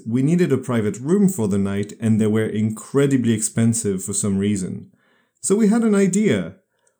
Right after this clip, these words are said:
Why not go to the end of the world? See, Santiago is almost at the western tip of Spain, but not quite.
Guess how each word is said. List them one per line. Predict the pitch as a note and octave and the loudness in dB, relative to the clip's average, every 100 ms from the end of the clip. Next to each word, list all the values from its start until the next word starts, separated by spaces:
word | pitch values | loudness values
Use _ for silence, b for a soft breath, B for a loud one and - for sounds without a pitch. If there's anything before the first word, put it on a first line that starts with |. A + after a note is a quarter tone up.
| _ | _
Why | - G2+ C#3+ F#3+ | -2 0 4 4
not | F#3+ C#3+ | 4 2
go | E3 B2+ G2 A#2 B2 _ | 0 0 0 -2 -10 _
to | - G#2 | -4 -2
the | F#2+ - | -2 -2
end | G#2 A2 A2+ | 0 2 2
of | G#2 | -2
the | A2 | -2
world? | A2+ G2+ E2 - C3 | -2 -2 -4 -10 -18
See, | - - E3+ D3 A#2+ - b b b | -10 -4 0 0 -2 -6 b b b
Santiago | - A#2+ G#2+ E3 G3+ G3 | -6 -2 0 2 4 4
is | C#3+ - - _ | 2 -4 -12 _
almost | - A#3+ A#3 G3 - | -2 2 4 4 2
at | C#3+ | 2
the | B2 | 0
western | A#2+ A#2+ B2 A#2 - | 0 0 0 0 0
tip | C3 A2 | -2 -2
of | G#2 | -6
Spain, | - G#3 G#3+ G#3 F#3+ | -2 2 2 2 -2
but | C3 D3+ E3 | -6 -4 -2
not | E3 - | -4 -8
quite. | - D3+ G2+ F#2+ - | -8 -4 -4 -6 -10